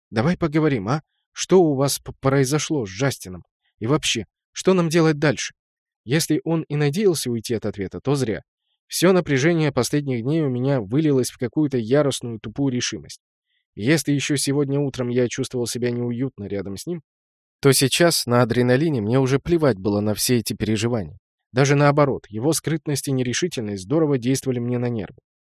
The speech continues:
Поняв, что я не отстану, отец кивнул. «Ну хорошо, давай я поеду с вами. Поделюсь с тобой тем, что знаю сам. Только сначала отвезем твою подругу домой, ладно?» «Ладно», буркнул я и сел в машину.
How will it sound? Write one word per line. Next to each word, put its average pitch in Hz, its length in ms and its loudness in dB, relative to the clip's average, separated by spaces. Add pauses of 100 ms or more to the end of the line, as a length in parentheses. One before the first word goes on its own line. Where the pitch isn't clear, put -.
(340)
Поняв, 160 300 2
что - 140 -2
я 170 160 4
не 156 120 2
отстану, 160 420 0
отец 139 260 0
кивнул. 127 380 -6 (880)
«Ну 117 200 -2
хорошо, 120 520 -2 (280)
давай 127 300 6
я 123 80 4
поеду 120 380 2
с - 100 -6
вами. 98 220 -6 (320)
Поделюсь 131 380 0
с - 40 -8
тобой 120 280 -2
тем, 127 220 -4
что 117 220 -4
знаю 113 300 -4
сам. 90 240 -8 (400)
Только 120 200 -2
сначала 131 440 2
отвезем 123 340 -2
твою 123 220 -4
подругу 110 340 -4
домой, 98 300 -6
ладно?» 120 320 0 (500)
«Ладно», 92 380 -2 (160)
буркнул 113 420 -6
я 123 220 0
и 101 80 -2
сел 117 240 -2
в 104 40 -8
машину. 104 440 -8